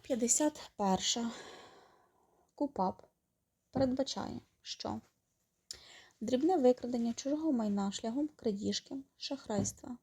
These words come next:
привласнення або розтрати, якщо ці дії не мають ознаків злочину.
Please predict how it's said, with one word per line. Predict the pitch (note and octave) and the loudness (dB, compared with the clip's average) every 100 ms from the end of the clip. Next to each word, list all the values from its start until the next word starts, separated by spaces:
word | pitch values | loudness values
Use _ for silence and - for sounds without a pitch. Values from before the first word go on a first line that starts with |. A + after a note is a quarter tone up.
| _ | _
привласнення | B3 A#3+ G#3 F#3+ - - - B3 _ _ _ _ _ _ _ - | -2 0 2 0 -2 -10 -10 -10 _ _ _ _ _ _ _ -6
або | G#3+ G3+ G#3 G3 F3+ G3 _ _ _ _ - | -2 0 2 2 0 -2 _ _ _ _ -6
розтрати, | A#3+ - - G#4 - F#3 _ _ _ _ _ _ _ _ _ _ _ - | -6 -4 -2 -2 -4 -12 _ _ _ _ _ _ _ _ _ _ _ -6
якщо | A3 - - A3+ | -6 -6 -4 -4
ці | - - | -4 -6
дії | G#3 A#3+ C#4+ D#4+ D#4+ - _ _ _ _ _ - | -4 -2 0 2 0 -4 _ _ _ _ _ -8
не | G3+ G#3 G#3 | -2 0 0
мають | F#3+ G3 A3+ C#4 C#4 - _ _ _ _ | 0 0 0 0 -2 -8 _ _ _ _
ознаків | G#3+ G#3+ G3+ G3+ - A3 _ - | -10 -4 -4 -4 -6 -10 _ -10
злочину. | G#3 G3+ F3+ - | -6 -2 -2 -6